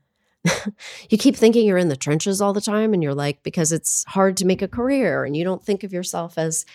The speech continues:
having a platform. You just think, "Yeah, I'm in it. Like everybody, I'm just like, just doing my thing and whatever." But it actually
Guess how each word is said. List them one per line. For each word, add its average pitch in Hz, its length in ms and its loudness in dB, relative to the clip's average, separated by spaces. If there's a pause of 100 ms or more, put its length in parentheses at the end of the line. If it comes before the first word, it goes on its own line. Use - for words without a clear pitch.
having 208 260 4
a 202 60 2
platform. 104 680 -2 (240)
You 190 100 0
just 185 200 -2
think, 175 260 -2
"Yeah, 208 280 4
I'm 196 160 4
in 247 140 2
it. 175 240 0
Like 160 200 -2
everybody, 233 400 0
I'm 208 140 -2
just 240 180 -4
like, 220 260 -2 (500)
just 269 180 -2
doing 277 220 2
my 240 160 4
thing 151 560 2 (380)
and 170 380 2
whatever." 165 760 0 (680)
But 190 100 2
it 190 120 4
actually 160 840 -2